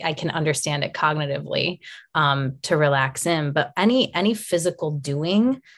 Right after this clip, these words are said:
that recalibrates and creates that sort of, promotes that coherence and promotes that flexibility, I think is, like, really good. And that each person knows what that is, you know? So you can coach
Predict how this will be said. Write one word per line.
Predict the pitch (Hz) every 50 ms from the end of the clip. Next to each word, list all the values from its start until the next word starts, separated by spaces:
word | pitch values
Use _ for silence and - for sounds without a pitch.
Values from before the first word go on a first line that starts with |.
| - _ _ 151
that | 160 160 151 147 147 151 - -
recalibrates | 175 170 170 165 - - - 147 147 156 160 160 175 180 170 - - -
and | 160 147
creates | - - - 170 151 147 151 156 156 - -
that | - 156 139 139 - -
sort | - - - 156 147 143 143
of, | 139 139 139 135 - - _ -
promotes | - 202 175 160 160 160 -
that | - 147 - -
coherence | - - 170 156 147 131 160 147 151 160 175 - - -
and | 165 143
promotes | - 151 143 135 - - -
that | 156 135 -
flexibility, | - - 139 131 - - - 147 147 139 143 170 180 190 180 151
I | 143
think | 139 151 143 135
is, | 147 139 -
like, | 135 131 135
really | 147 143 151 151 147 139 127 135 - - _ _ _
good. | 156 139 135 143 - - - 151 - _ _ - - - _ _
And | 175 175 175
that | 165 160 151 143 - - - - - _ _ _ _ _ _ _ _ - - - _ _ -
each | 214 220 208 - - - - - -
person | - 196 226 - - 143 139
knows | 143 143 143 143 -
what | 135 131
that | 127 127 127 -
is, | 190 - - - 247 214 - - -
you | 185 170 156
know? | 151 147 151
So | 151 - -
you | 175 190 208
can | 220 208 208
coach | - - - 196 175 - - - -